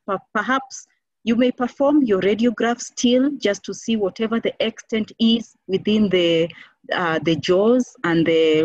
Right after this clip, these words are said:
midfacial tissues that the, the radiograph can capture. But for everything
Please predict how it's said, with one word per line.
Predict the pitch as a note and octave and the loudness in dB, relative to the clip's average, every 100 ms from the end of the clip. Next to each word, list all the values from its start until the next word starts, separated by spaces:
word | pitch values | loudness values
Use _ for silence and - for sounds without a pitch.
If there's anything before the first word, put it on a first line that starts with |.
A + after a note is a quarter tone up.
| C#3 | 0
midfacial | F3+ G#3+ F3+ - G#3 - F3 F3 | -2 -2 -2 -4 -4 -2 -2 -2
tissues | - A3+ - B3 A#3+ G#3+ | -2 -2 0 0 0 -2
that | F3 | -2
the, | D#3 D#3 D3 - - | 0 0 0 -4 -2
the | E3 D#3+ | 0 2
radiograph | F3+ G3+ G3 G#3 G3+ | 0 0 0 -2 -4
can | - F3+ E3+ | -4 -4 -4
capture. | E3 - - - C4+ F4 - - - - | -4 -6 -6 -4 -4 -4 -12 -20 -20 -6
But | - | -4
for | - - | -4 -2
everything | C4 C4 D4 C4+ C4 | -2 0 -2 -2 -4